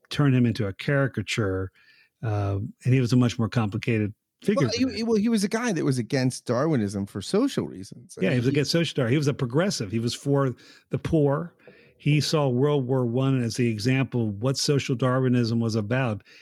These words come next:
Speaker 1: in Germany's, um, really brutalization of the Belgian people in the name of progress. Um, uh, he ran for Democratic, uh, nomination. He was in Woodrow Wilson's, um,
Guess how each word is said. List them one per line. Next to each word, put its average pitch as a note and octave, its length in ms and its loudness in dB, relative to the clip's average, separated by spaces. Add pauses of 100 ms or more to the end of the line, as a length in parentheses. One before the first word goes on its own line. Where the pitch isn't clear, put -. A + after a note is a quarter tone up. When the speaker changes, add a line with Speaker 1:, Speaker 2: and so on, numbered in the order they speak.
(240)
Speaker 1:
in B2 140 2
Germany's, B2 760 2 (440)
um, A2+ 760 -2 (420)
really C#3 280 2
brutalization A#2 840 2
of G#2 80 -2
the G#2 60 0
Belgian A2+ 420 0
people A2+ 500 -2
in A2 140 -4
the A2+ 60 0
name A2 220 0
of G#2 120 -4
progress. A2 640 -2 (560)
Um, G#2 720 -2 (200)
uh, A2+ 140 0
he B2 160 2
ran B2 500 2 (120)
for G#2+ 560 -2 (280)
Democratic, A#2+ 560 0 (220)
uh, A2+ 120 -2
nomination. A#2+ 800 0
He A#2+ 120 -2
was A2+ 200 0
in A2+ 260 2
Woodrow A#2+ 260 2
Wilson's, A2+ 600 0 (500)
um, A2+ 500 0